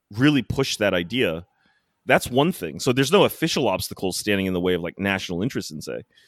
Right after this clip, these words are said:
But I think the other aspect of it is that the Japan being, uh, so different from the U S, in fact, makes a lot of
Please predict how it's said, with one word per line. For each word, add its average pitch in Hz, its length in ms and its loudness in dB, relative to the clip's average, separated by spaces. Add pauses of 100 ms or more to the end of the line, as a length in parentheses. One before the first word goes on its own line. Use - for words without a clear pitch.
(440)
But 151 100 6
I - 20 8
think 208 120 4
the 190 100 4
other 196 260 8
aspect 120 460 2
of 87 140 -6
it 80 160 -2
is 110 200 0
that 101 280 4 (760)
the 120 420 2 (720)
Japan 175 680 2 (180)
being, 143 640 2 (720)
uh, 107 400 6 (1160)
so 143 680 4 (800)
different 123 580 0
from 143 420 2
the 139 80 4
U 113 180 4
S, 98 160 0
in 104 160 -2
fact, 104 680 0 (800)
makes 127 440 4
a 170 80 0
lot 110 300 4
of 101 460 0